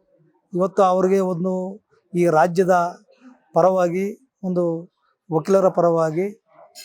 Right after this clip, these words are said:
ಮತ್ತು ಅವ್ರಿಗೆ ತುಂಬು ಹೃದಯದ ಅಭಿನಂದನೆಗಳನ್ನ ಒಂದು ಕನ್ನಡ, ಆ, ನಾಡು ಸಂವಾದ, ಆ, ಕಾರ್ಯಕ್ರಮದಲ್ಲಿ ಒಂದು ಕಾನೂನು ಘಟಕದ ವತಿಯಿಂದ ಅಭಿನಂದನೆಗಳನ್ನ ನಾವು ಸಲ್ಲಿಸ್ತೇವೆ. ಈ ಒಂದು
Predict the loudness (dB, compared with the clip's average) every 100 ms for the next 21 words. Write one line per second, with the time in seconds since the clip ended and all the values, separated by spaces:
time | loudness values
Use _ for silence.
0 | -2 -2 2 2 2 2 0 -2 -2 0
1 | 2 0 0 0 0 -2 -12 _ -4 -2
2 | 0 0 -2 -2 -2 0 0 -2 -4 _
3 | _ -20 -6 -4 -2 -2 -2 0 0 0
4 | -4 -14 _ -14 0 2 4 4 4 4
5 | 4 2 2 2 2 0 -2 0 0 2
6 | 0 -2 -6 _ _ _ _ _ 0 4
7 | 4 4 2 2 0 2 -2 -2 -2 -2
8 | -2 -4 _ _ -10 -6 -2 2 2 2
9 | 0 0 0 -4 -4 -6 -2 0 0 -2
10 | -6 -6 -4 -2 -2 -4 -4 -6 -6 -8
11 | -16 -10 -2 0 2 0 0 0